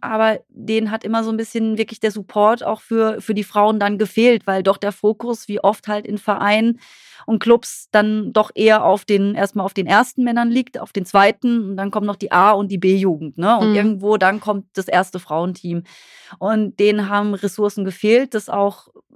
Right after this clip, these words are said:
Speaker 1: jetzt wirklich noch mal stärker anzukurbeln. Da sind ganz tolle Leute, die auch ganz viel, ganz großartige Arbeit,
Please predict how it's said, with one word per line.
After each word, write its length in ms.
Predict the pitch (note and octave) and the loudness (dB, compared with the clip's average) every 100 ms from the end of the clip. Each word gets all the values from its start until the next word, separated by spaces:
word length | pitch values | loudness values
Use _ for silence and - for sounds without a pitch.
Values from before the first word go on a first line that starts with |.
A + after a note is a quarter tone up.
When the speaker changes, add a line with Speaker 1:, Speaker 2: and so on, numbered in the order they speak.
| _ | _
Speaker 1:
jetzt 580 | - G#3 G#3 - - _ | -4 -2 -2 -8 -20 _
wirklich 420 | F#3+ G3 G3+ G#3+ | -4 -2 -2 -4
noch 300 | - G#3 G#3 | 0 2 2
mal 260 | G3+ G3 G3 | -2 -4 -4
stärker 420 | - F#3+ G3+ G3+ | 0 0 0 -2
anzukurbeln. 720 | G3 A3+ B3 - A#3+ A3+ A#3+ | -4 -4 -8 -2 0 2 2
Da 100 | G3+ | 0
sind 120 | G3 | -4
ganz 240 | F#3 F#3+ - _ | -6 -8 -10 _
tolle 200 | G3+ G3 | 0 0
Leute, 340 | F#3+ F#3+ G3+ | 2 0 0
die 320 | G3 F#3 G3 - | -6 -4 -2 0
auch 200 | F#3+ - | -2 -2
ganz 260 | F#3+ F#3+ | -6 -6
viel, 340 | - G#3 G#3 G3+ _ - - G3+ - | -6 0 2 0 _ -20 -20 -20 0
ganz 240 | G3+ G#3+ | 2 2
großartige 640 | - G#3 - F#3 F#3+ G3 E3+ | 0 -2 0 -2 -2 -4 0
Arbeit, 580 | F3+ F#3+ G#3 G#3 - | 2 4 4 2 -6